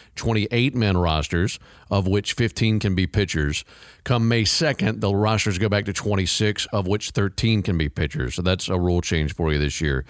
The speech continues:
Um, furthermore, you've got the, uh, what we're calling the Shohei Ohtani rule, where if a pitcher is also used as the designated hitter, and this is specifically for him, I, I don't know another pitcher that would be used as a D H.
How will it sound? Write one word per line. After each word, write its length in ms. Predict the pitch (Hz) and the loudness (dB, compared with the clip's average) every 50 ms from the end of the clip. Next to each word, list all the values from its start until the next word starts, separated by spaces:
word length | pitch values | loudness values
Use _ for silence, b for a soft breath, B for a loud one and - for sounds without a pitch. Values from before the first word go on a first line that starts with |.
| B B B B B B B B | B B B B B B B B
Um, 420 | - 92 87 85 85 87 85 87 85 | -4 -2 -2 0 0 0 -2 -2 -2
furthermore, 500 | - 127 139 147 127 120 120 117 117 113 | -2 -2 -2 0 0 0 0 2 2 0
you've 140 | 107 98 95 | 0 0 0
got 260 | 113 110 107 90 - | 0 0 0 -2 -2
the, 320 | 113 101 95 95 95 95 | -2 0 0 2 2 2
uh, 240 | 90 90 87 85 85 | 2 2 2 2 0
what 180 | 87 92 98 98 | 0 -2 -2 -2
we're 100 | 98 90 | -2 -2
calling 260 | - - 107 98 95 | -2 -2 -2 0 0
the 60 | 90 | 0
Shohei 420 | 82 - - 110 104 98 101 95 95 | -2 -2 -2 0 0 2 2 0 0
Ohtani 380 | 90 - 110 98 95 95 92 87 | 0 0 0 2 2 2 2 2
rule, 400 | 85 87 87 85 85 87 87 B B B B B B B B | 2 2 2 2 0 0 -2 B B B B B B B B
where 200 | 104 95 95 - | 0 0 2 2
if 180 | 104 98 - | 0 -2 -2
a 60 | 98 | -4
pitcher 380 | - - 117 120 - - 113 104 | -2 0 0 0 0 0 0 0
is 140 | 101 92 87 | 0 2 2
also 340 | 107 104 107 95 - 110 104 | 0 0 0 0 0 0 0
used 400 | 101 95 92 101 104 98 87 - | 0 2 2 2 2 2 0 0
as 140 | 104 87 85 | -2 -2 -2
the 100 | 104 98 | -4 -2
designated 580 | 82 107 104 90 98 92 92 92 90 85 82 | 0 0 0 0 0 0 0 0 0 0 2
hitter, 280 | 92 92 87 80 78 76 | 2 2 2 2 0 0
and 160 | 87 95 92 | 0 0 -2
this 100 | 101 90 | -2 0
is 100 | - - | -2 -4
specifically 600 | - - - - - 143 131 127 98 107 107 101 | -4 -4 -4 -4 -2 -2 -2 -2 -2 -2 -2 -2
for 160 | - 98 82 | -2 -2 -2
him, 360 | 76 85 80 73 71 73 71 - b b b b b b | 0 0 0 0 0 -2 -6 -8 b b b b b b
I, 120 | - 92 | -2 -2
I 120 | 98 98 | 0 0
don't 80 | 98 98 | 0 0
know 80 | 98 95 | 0 2
another 220 | 90 98 85 87 | 0 0 0 0
pitcher 320 | - - 107 101 - 98 90 | 0 0 -2 -2 0 0 -2
that 100 | 85 90 | 0 0
would 80 | 87 | 0
be 80 | 80 85 | 0 -2
used 380 | 78 76 82 90 90 87 85 - | -2 0 0 0 0 0 0 0
as 100 | 95 78 | -2 -2
a 60 | 78 76 | -2 0
D 180 | 82 80 80 | 0 0 0
H. 280 | 76 71 71 71 - | 0 0 -2 -4 -8